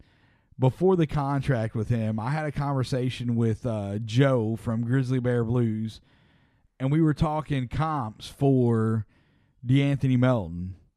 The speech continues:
And, you know, Joe was on the higher end of the contract of what he would offer Melton. And I'm like, "Man, that's Marcus Smart money."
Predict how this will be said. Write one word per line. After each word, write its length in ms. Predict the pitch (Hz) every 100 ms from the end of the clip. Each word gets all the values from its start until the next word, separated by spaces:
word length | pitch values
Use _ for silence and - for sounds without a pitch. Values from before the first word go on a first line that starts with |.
| _ - _ _ _ _ _ _ _ _ _ _ _ _ _ _ -
And, 480 | 131 135 131 123 127
you 100 | 139
know, 180 | 139 123
Joe 380 | 113 123 147 180
was 200 | 165 143
on 140 | 143
the 100 | 139
higher 440 | 113 120 143 147 139
end 200 | 131 127
of 120 | 117
the 100 | 110
contract 760 | - 156 160 147 123 98 107 117
of 140 | 110
what 200 | 120 127
he 100 | 135
would 140 | 127
offer 360 | 120 156 165 120
Melton. 520 | 107 101 101 101 113 - _ _ _ _ _ -
And 100 | 147
I'm 80 |
like, 140 | 147 123
"Man, 180 | 147 160
that's 200 | 214 -
Marcus 420 | 165 139 113 104
Smart 420 | - 151 190 143
money." 480 | 117 98 95 110